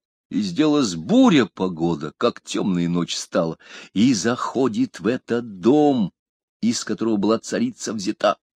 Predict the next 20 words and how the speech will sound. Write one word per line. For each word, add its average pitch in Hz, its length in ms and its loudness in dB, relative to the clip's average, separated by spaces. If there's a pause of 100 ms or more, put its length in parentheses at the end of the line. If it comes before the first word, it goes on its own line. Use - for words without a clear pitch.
(400)
Заходит, 170 920 -4 (640)
Богу 101 400 6
помолился, 160 880 4
с 101 140 -4
девицами 107 500 2
поздоровался. 101 800 0 (580)
«Здравствуйте, 185 920 4
красные 117 580 2
девицы!» 107 560 4 (400)
«Приходи, 165 760 4 (520)
милость 170 500 4
просим, 190 460 4
слуга 190 480 4
царской, 196 800 2 (260)
куда 214 300 4
ты 170 240 4
идешь, 160 420 6
куда 151 220 4
ты - 100 -8
правишься?» 202 1000 4